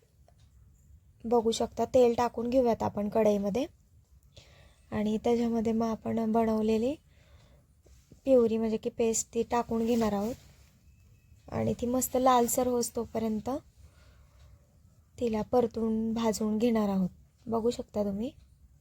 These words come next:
तर, अ, तेल एक पाच दहा मिनटं गरम होऊन देऊयात आणि त्यानंतर मसाला टाकूयात. तर बघू शकता.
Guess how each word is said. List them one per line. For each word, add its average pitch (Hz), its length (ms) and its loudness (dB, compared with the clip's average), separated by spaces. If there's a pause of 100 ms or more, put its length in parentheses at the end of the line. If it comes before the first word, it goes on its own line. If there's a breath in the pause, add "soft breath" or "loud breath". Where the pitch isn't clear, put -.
(1900)
तर, 196 200 -6
अ, 202 300 -2 (180)
तेल 220 220 4
एक 220 100 -2 (160)
पाच 226 200 -2
दहा 226 100 0
मिनटं 220 320 -2
गरम 226 260 2
होऊन 226 220 0
देऊयात 208 340 0 (160)
आणि 208 240 -4
त्यानंतर 202 320 -4
मसाला 214 360 -2
टाकूयात. 196 360 -6 (2500 soft breath)
तर 214 60 -6
बघू 208 280 -4
शकता. 214 480 -8